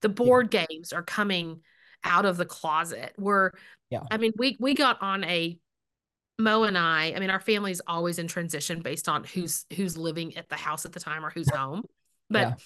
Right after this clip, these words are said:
Speaker 1: this particular Snowmageddon, um,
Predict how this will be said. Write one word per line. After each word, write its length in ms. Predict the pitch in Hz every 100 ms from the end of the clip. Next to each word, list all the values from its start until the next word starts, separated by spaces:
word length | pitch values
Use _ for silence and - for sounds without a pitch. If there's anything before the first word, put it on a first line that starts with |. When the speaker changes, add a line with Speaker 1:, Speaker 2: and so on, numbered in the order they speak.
| _ _
Speaker 1:
this 240 | 196 330 349
particular 460 | 359 311 226 185
Snowmageddon, 840 | 175 - 160 160 147 135 147 180 277 -
um, 400 | 185 185 170 170